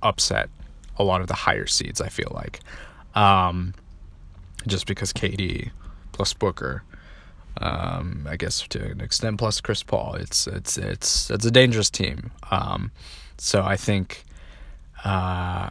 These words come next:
you cannot, you can't count them out in any, any, any way, shape, or form. I think in the East, it's gonna be a little bit more, um, I don't wanna say straightforward,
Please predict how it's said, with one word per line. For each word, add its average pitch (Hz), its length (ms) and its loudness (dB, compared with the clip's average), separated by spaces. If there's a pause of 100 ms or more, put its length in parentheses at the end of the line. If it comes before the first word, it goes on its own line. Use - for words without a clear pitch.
(600)
you 113 140 -2
cannot, 107 500 4
you 117 60 0
can't 101 320 2 (220)
count - 260 0
them 101 160 -2
out 85 220 0
in 95 140 -2
any, 90 220 -4 (220)
any, 101 140 -2 (100)
any 95 260 -4
way, 57 140 -4
shape, - 320 -6
or - 80 -6
form. - 400 -6 (460)
I 107 60 2
think 175 220 4
in 135 120 4
the 98 280 0
East, 110 380 2
it's 101 140 -2
gonna 110 200 4
be 110 160 2
a 104 80 4
little 101 560 4
bit 117 240 6
more, 107 720 4 (1040)
um, 95 840 4 (2250)
I 113 100 6
don't 110 100 8
wanna 104 160 4
say - 160 0
straightforward, 117 1400 4